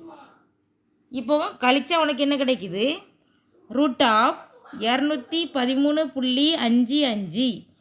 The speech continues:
இதுக்கு நீ வர்க்கமூலம் கண்டுபிடிச்சா உன்னோட ஆன்சர் பதினாலு புள்ளி ஆறு ஒன்று மூணு. இதை நான் அப்ராக்சிமேட்லாம் எழுதுனேன்னா, இரு தசம திருத்தத்துல எழுதும்போது மூணாவது நம்பரை பாரு, மூணு.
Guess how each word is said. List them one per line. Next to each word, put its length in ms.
இதுக்கு 300
நீ 120
வர்க்கமூலம் 680
கண்டுபிடிச்சா 920
உன்னோட 440
ஆன்சர் 360
பதினாலு 640
புள்ளி 400
ஆறு 680
ஒன்று 320
மூணு. 540
இதை 220
நான் 260
அப்ராக்சிமேட்லாம் 640
எழுதுனேன்னா, 720
இரு 420
தசம 380
திருத்தத்துல 460
எழுதும்போது 880
மூணாவது 400
நம்பரை 300
பாரு, 300
மூணு. 680